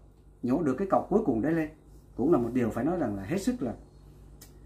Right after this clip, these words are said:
là, là, là, là, là khó khăn bà con ạ. Đấy. Bởi vì rằng là ở dưới đó, khi mà đóng cái cọc xuống thì là dễ,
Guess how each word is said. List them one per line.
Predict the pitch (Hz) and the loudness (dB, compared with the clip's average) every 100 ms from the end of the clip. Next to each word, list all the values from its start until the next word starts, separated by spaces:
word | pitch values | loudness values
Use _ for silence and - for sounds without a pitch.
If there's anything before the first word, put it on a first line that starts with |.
| - - | -20 -10
là, | 131 120 | 0 2
là, | 117 113 | 2 2
là, | 110 110 | 0 0
là, | 104 104 | -2 -4
là | 107 | -6
khó | 107 - | 0 4
khăn | 202 185 165 - | 6 6 4 -4
bà | 107 | -2
con | 143 135 | 0 0
ạ. | - - - | -4 -16 -6
Đấy. | 101 110 - - - - - - - - - - - - - - | -4 -4 -8 -20 -20 -20 -20 -20 -20 -20 -20 -20 -20 -20 -20 -14
Bởi | 147 | -6
vì | 180 139 135 | 2 4 6
rằng | 131 131 | 6 6
là | 127 123 - - - - - | 6 4 0 -14 -20 -20 -16
ở | - 110 143 | -4 0 2
dưới | 190 | 4
đó, | 202 208 262 - - - - - - - - - - - | 6 4 2 -6 -20 -20 -20 -20 -20 -20 -20 -20 -20 -2
khi | 180 | 4
mà | 175 | 6
đóng | 139 185 | 8 6
cái | 262 | 6
cọc | 151 131 | 2 2
xuống | 185 240 | 0 0
thì | 196 131 | 2 0
là | |
dễ, | 120 123 185 | 2 0 -2